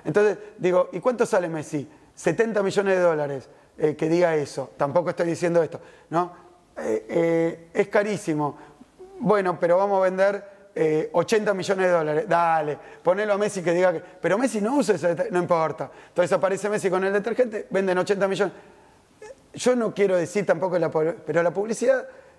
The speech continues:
eh, el aprecio, el afecto y la afinidad de la publicidad, del marketing, con la verdad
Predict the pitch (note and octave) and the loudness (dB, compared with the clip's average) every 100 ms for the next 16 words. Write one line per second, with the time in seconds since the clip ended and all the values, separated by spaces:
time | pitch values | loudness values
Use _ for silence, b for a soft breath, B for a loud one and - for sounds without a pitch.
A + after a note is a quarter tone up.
0 | - G3 F#3+ G#3 G3+ G3 F3+ D#3 C3+ D3 | -2 -2 0 0 2 0 -2 -4 -4 -2
1 | C#3 D3+ - F3+ - - D3 D3 C#3+ D#3+ | 0 0 0 0 0 -4 -2 0 -2 0
2 | D3+ E3 D#3 C3 B B B D3 D3 D3 | 0 2 0 -2 B B B -2 0 0
3 | D#3+ D#3 D3 E3 F3+ E3 D3 C#3+ F3 F3+ | 0 -2 -2 0 2 2 0 -2 -2 -2
4 | F3+ - F3 D#3+ B B B F#3 G#3 G3+ | -2 -2 -2 -4 B B B 0 2 2
5 | F3 D#3+ D#3+ F3+ G3+ G3+ | 0 -2 0 2 0 -2